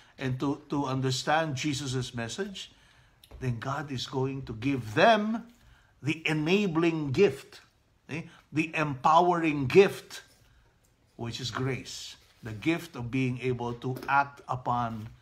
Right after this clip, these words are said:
the gospel message, the, the gift of being able to live out the gospel message in their own lives. That is what God is going to give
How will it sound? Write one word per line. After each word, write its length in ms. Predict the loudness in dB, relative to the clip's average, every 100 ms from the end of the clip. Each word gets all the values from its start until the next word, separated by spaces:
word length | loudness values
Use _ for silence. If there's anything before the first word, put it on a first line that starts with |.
| _ _ _ _ _ _ _ _
the 100 | -10
gospel 520 | -6 -4 -4 -8 -10 -8
message, 500 | -6 -6 -10 -18 -14
the, 120 | -14 -10
the 120 | -10
gift 340 | -4 -4 -4 -6
of 140 | -6
being 240 | -4 -4
able 320 | -4 -4 -4 -8
to 120 | -8
live 560 | -4 6 6 6 2 -6
out 440 | 0 2 0 -6 -14 -16 -18 -20 _ -12
the 80 | -6
gospel 460 | -2 -2 -4 -8
message 540 | -6 -8 -10 -10 -12 -14
in 180 | -12 -10
their 140 | -10 -12 -14
own 200 | -16 -14
lives. 640 | -14 -14 -16 -18 -16 -16 -18 _ _ _ _ _ _ _ -20 -20 -20 _ -6
That 260 | -2 -2
is 140 | -4 -4
what 220 | -6 -4
God 300 | -4 -4 -6
is 140 | -12
going 260 | -10 -10 -10
to 80 | -14
give 260 | -14 -14